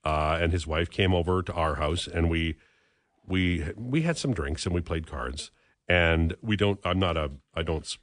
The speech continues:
do the, the, so we didn't do that. But, um, so we sit down, we watch this movie, and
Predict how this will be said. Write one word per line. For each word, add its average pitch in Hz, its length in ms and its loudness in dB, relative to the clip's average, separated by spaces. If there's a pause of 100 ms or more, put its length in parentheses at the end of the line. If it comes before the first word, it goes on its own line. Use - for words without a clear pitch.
(160)
do 80 200 -6
the, 69 260 -6 (380)
the, - 80 -14 (840)
so - 220 2
we 92 140 2
didn't 98 180 0
do 90 120 0
that. 73 300 0
But, 101 280 0 (100)
um, 92 440 2 (1500)
so - 180 2
we 135 80 4
sit 156 140 0
down, 151 200 4
we 120 80 6
watch 107 240 4
this 92 160 -4
movie, 64 300 2 (460)
and 90 440 4